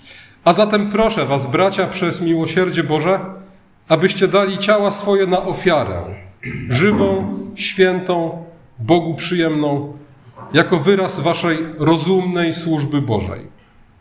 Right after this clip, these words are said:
Nie bierzcie więc wzoru z tego świata, lecz przemieniajcie się przez odnawianie umysłu,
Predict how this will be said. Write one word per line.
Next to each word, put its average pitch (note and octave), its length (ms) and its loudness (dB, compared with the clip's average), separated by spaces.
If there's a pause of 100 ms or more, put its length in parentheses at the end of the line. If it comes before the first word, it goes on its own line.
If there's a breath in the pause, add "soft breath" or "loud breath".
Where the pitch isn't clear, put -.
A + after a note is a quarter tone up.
(680 soft breath)
Nie F#3+ 140 6
bierzcie G#3+ 420 0
więc B2 300 -2
wzoru D#3 360 0
z D#3+ 80 -6
tego D#3+ 240 0
świata, D#3 600 -2 (500)
lecz C#3 360 0
przemieniajcie E3+ 720 0
się F3 140 -4
przez - 420 -6
odnawianie E3 680 0
umysłu, F3+ 720 -2